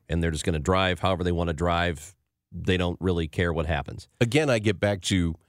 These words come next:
Speaker 2: once you have enforcement, just like we were talking about before, once you put consequences to actions, you have different actions. But until you put consequences to actions, you're never gonna change the behavior.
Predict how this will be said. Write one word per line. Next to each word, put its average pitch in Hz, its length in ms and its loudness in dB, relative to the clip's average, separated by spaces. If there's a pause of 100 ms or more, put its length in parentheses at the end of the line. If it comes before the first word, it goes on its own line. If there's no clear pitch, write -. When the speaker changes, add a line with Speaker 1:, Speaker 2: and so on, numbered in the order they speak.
(300)
Speaker 2:
once 120 320 2
you 160 120 2
have 127 180 0
enforcement, 101 800 -2 (380)
just 85 260 0
like 98 180 0
we 113 100 2
were 110 140 0
talking 104 320 2
about 90 200 2
before, 95 380 0
once 95 300 0
you 147 60 -2
put 127 200 -2
consequences 117 680 -2
to - 160 -2
actions, 71 520 -4 (320)
you 101 160 4
have 87 200 0
different 76 300 0
actions. 78 460 -4
But 87 160 0
until 98 220 0
you 127 120 0
put 113 200 -2
consequences 113 640 -2
to - 160 -2
actions, 90 500 0 (280)
you're 104 180 4
never 107 320 2
gonna 90 260 2
change 69 540 -4 (140)
the 76 80 0
behavior. 73 580 -2